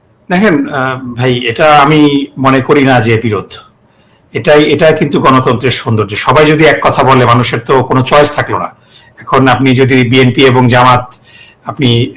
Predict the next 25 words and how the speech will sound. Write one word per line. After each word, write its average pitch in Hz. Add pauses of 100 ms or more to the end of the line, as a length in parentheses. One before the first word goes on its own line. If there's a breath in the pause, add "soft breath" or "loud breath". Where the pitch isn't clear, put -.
(120)
মানে, 117 (160)
আহ, 113 (100)
যখন -
আওয়ামী 135
লীগের 131
বিরুদ্ধে 123
ইলেকশন 123
করতে 127
হয়েছে, 123 (400 loud breath)
কারণ 117 (240)
সমঝোতা 131
না 127
হলে 127
আমাদের 123
ভোট 117
ভাগ 117
হয়ে 127
গেলে 117
তৃতীয় 120
পক্ষ - (640 soft breath)
বেনিফিটেড 135
হবে, 113 (460 loud breath)
এই 143
যে 131
ভয়টা, 151